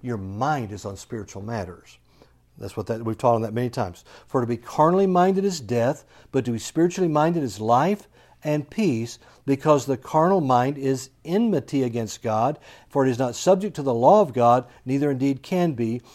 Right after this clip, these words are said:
So then they that are in the flesh cannot please God, but you are not in the flesh, but in the Spirit,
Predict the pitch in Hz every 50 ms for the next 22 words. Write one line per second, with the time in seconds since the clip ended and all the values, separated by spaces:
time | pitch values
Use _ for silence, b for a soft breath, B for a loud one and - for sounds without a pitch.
0 | B B - - 170 156 147 135 123 107 127 143 170 196 175 175 143 139 135 131
1 | 151 170 196 208 190 160 135 - - 214 240 214 170 147 - - 165 156 147 135
2 | 127 - - 214 262 254 190 - - 127 117 120 123 120 b b b b 131 139
3 | 139 135 123 110 120 180 240 269 226 170 147 139 135 131 143 170 202 226 208 175
4 | 190 214 247 254 233 233 190 - - 123 117 117 127 139 - b b b b -
5 | 131 139 139 156 175 190 190 156 123 - - - - 262 226 156 127 127 135 -